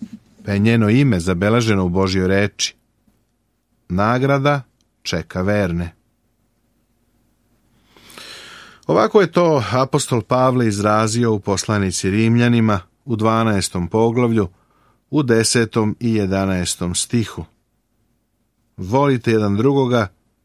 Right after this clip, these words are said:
u bratskoj ljubavi, u uvažavanju, svako neka stavlja drugoga ispred sebe. Ne budite nemarni u revnosti, budite vrli u duhu, služite Gospodu.” Ovo je još nešto što se dodaje vernosti Bogu.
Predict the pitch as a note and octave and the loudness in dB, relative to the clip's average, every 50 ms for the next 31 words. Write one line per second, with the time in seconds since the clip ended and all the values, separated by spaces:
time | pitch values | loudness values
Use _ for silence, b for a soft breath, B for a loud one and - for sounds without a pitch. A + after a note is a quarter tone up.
0 | _ _ _ - G#2 F#2+ F2+ G#2 A2+ A#2+ A#2+ - - - - A2+ G2+ F#2 E2+ - | _ _ _ -10 -8 -4 -2 0 0 0 0 -2 -8 -8 -4 -2 -2 -2 -2 -6
1 | - E2+ E2 F#2+ G#2 A2+ A#2 A2+ A#2+ A#2 G#2+ G2 E2+ - _ B B B B B | -8 -6 -4 -2 0 0 0 2 2 0 0 0 -4 -6 _ B B B B B
2 | B B B B B B B C3+ D3 C#3+ C#3 C#3 C#3 B2+ C3 C#3 C#3+ D3+ E3 F3 | B B B B B B B 2 4 4 4 2 2 2 2 2 2 2 2 2
3 | F3+ F3 D3+ B2+ - - E3 F3+ F#3 - F#3+ F#3 F3 D#3 - D3 C#3 - - D#3 | 2 2 2 0 0 0 0 0 0 2 2 2 2 2 0 -2 -4 -2 -2 -2
4 | D#3 D#3 D3+ C#3 B2+ C3+ D3+ D3 C#3+ C#3 B2 B2+ A#2+ C3 C#3+ - - - A2 G2+ | 0 2 0 0 0 0 0 2 2 0 2 2 2 0 0 -2 -4 -6 -6 -6
5 | - - - A#2+ A2+ G2+ F2+ D#2+ - _ _ _ _ _ _ _ _ _ _ _ | -4 -2 0 0 0 0 -2 -6 -8 _ _ _ _ _ _ _ _ _ _ _
6 | _ _ - F#2 G2+ A2+ B2 C3 C#3 B2+ A#2+ G#2+ - - G#2 G2 G2+ G#2+ A#2+ B2+ | _ _ -6 -2 0 0 0 0 0 0 0 -2 -2 -2 -2 -2 0 0 2 2
7 | C3 C3 B2+ B2 A#2+ A2+ A2 A2 G#2 G2 F2+ G2 A2+ B2+ C3 B2+ B2+ A#2+ A#2 G#2 | 2 2 2 2 2 2 0 0 0 0 0 0 2 2 2 2 2 0 0 0
8 | - - - - - G#2+ G#2 b b b b b b b b G#2 A#2+ B2 A#2 A2 | -2 -6 -6 -4 -4 -6 -6 b b b b b b b b -2 -2 0 0 -2
9 | G2 A#2 G#2 G2 G2+ B2+ C3 C3 B2+ A2+ G#2 G2 F#2 F#2+ B2+ C#3+ C#3 - - - | -2 -2 -2 -2 0 0 0 2 2 2 2 0 0 2 0 0 0 0 0 -2
10 | G#2+ F#2 - _ _ _ _ _ _ _ _ _ _ _ - - - G2 G2 G2+ | -2 -2 -4 _ _ _ _ _ _ _ _ _ _ _ -12 -8 -4 -2 0 0
11 | G2+ F#2+ F#2 F#2+ F2+ - E2+ E2 F2+ G#2 G#2+ G2 - - - - E2+ D2+ D#2+ D2 | 0 -2 -2 -4 -6 -6 -6 -4 -2 -2 -2 -2 -4 -6 -8 -10 -10 -10 -10 -12
12 | - _ _ _ _ _ _ _ _ _ _ _ _ _ _ _ _ _ _ _ | -14 _ _ _ _ _ _ _ _ _ _ _ _ _ _ _ _ _ _ _
13 | _ _ _ _ _ B B B B B B B B B B B B B B B | _ _ _ _ _ B B B B B B B B B B B B B B B
14 | B B C3 C#3+ D3+ E3 D#3+ D#3+ E3 D#3 - F#3+ F#3+ F3+ D#3+ - - A#2 - - | B B 0 2 2 4 4 4 2 2 2 2 2 2 0 0 -2 -2 -2 -2
15 | A#2 - B2+ A2+ A2+ B2 B2+ B2 B2+ A#2 G#2+ A2+ A#2 A2+ A2 A2+ A2+ - - A2 | -2 -2 -2 0 2 0 2 2 2 2 4 2 2 2 2 0 -2 -2 -2 -4
16 | G#2 G2 A2 G#2+ G2+ F2+ F#2 | -2 0 0 0 0 -2 -4